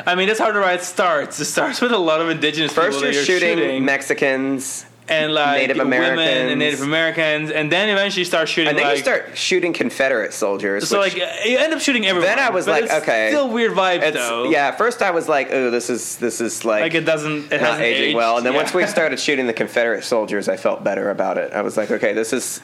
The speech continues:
Speaker 1: That is the grand finale.
Speaker 2: this
Speaker 1: You
Speaker 2: is,
Speaker 1: feel better
Speaker 2: yeah,
Speaker 1: about
Speaker 2: that
Speaker 1: yourself.
Speaker 2: is at the end of the ride. It's like the, the saving the best for
Speaker 1: And the
Speaker 2: last
Speaker 1: funny
Speaker 2: is
Speaker 1: thing is,
Speaker 2: shooting the
Speaker 1: like, the
Speaker 2: Confederate
Speaker 1: majority of the
Speaker 2: soldiers.
Speaker 1: audience there has no clue. Like, they don't,
Speaker 2: Yeah.
Speaker 1: they don't know the indi-, the indigenous struggle in the United States,
Speaker 2: Yeah.
Speaker 1: and they probably, you know,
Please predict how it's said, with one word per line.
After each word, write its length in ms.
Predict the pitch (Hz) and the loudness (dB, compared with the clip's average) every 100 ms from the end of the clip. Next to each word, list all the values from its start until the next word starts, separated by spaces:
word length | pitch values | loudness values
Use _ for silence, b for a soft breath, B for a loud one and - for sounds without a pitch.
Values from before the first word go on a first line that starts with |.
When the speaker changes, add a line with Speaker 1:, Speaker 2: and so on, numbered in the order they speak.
| - | -2
Speaker 1:
That 140 | 151 | 0
is 120 | 170 | 0
the 80 | 165 | 0
grand 240 | 151 143 | 0 -2
finale. 220 | 143 143 135 | -2 0 2
Speaker 2:
this 100 | 139 | 0
Speaker 1:
You 60 | |
Speaker 2:
is, 100 | 135 | 0
Speaker 1:
feel 100 | 151 | 0
better 140 | 131 127 | 2 2
Speaker 2:
yeah, 220 | 113 110 | 2 0
Speaker 1:
about 100 | 113 | 2
Speaker 2:
that 140 | 139 | 2
Speaker 1:
yourself. 100 | 147 170 | 2 2
Speaker 2:
is 40 | 175 | 0
at 80 | 160 | 0
the 140 | 147 | 0
end 120 | 127 | 2
of 60 | 127 | 0
the 100 | 120 | 2
ride. 320 | 110 110 107 | 2 2 2
It's 200 | 113 - | 0 0
like 180 | 117 104 | -2 0
the, 120 | 117 110 - | -4 -4 -4
the 120 | 120 | -4
saving 360 | 113 151 135 135 | -2 0 0 0
the 60 | |
best 280 | 107 113 - | 0 0 0
for 60 | 190 | -2
Speaker 1:
And 80 | 214 | 0
the 40 | |
Speaker 2:
last 60 | 202 | 0
Speaker 1:
funny 160 | 214 226 | 0 -2
Speaker 2:
is 60 | |
Speaker 1:
thing 200 | 175 151 | 0 0
is, 100 | 143 | 0
Speaker 2:
shooting 80 | 123 | 0
the 60 | 139 | 0
Speaker 1:
like, 200 | 135 131 | 0 0
the 40 | 147 | 0
Speaker 2:
Confederate 160 | 156 156 | 0 0
Speaker 1:
majority 320 | 151 165 165 | 0 0 0
of 60 | 143 | 0
the 60 | |
Speaker 2:
soldiers. 180 | 127 123 | 0 0
Speaker 1:
audience 400 | 139 139 135 131 | 0 0 -2 -4
there 220 | 135 120 | -2 -2
has 220 | - 131 135 | -2 -2 -2
no 160 | 127 | -2
clue. 320 | 123 123 117 | -4 -4 -4
Like, 180 | 120 131 | -2 0
they 80 | 147 | 0
don't, 220 | 165 160 | 0 0
Speaker 2:
Yeah. 140 | 156 156 | 0 2
Speaker 1:
they 40 | |
don't 80 | 180 | 0
know 120 | 165 | 0
the 100 | 151 | 0
indi-, 300 | 135 135 139 | -2 -4 -4
the 240 | 127 135 135 | -4 -2 -2
indigenous 520 | 135 131 127 131 127 | 0 -2 -2 -4 -4
struggle 420 | - 120 123 123 | -2 -2 -2 -2
in 60 | 127 | -2
the 60 | |
United 300 | 127 127 123 | -2 -2 -4
States, 380 | 117 - 120 127 | -6 -4 -4 -2
Speaker 2:
Yeah. 160 | 151 123 | -2 0
Speaker 1:
and 280 | 135 135 131 | 0 0 0
they 220 | 139 139 | 0 -2
probably, 540 | 135 147 139 139 135 | 0 0 0 -2 -2
you 0 | |
know, 280 | 131 127 131 | -2 -2 -4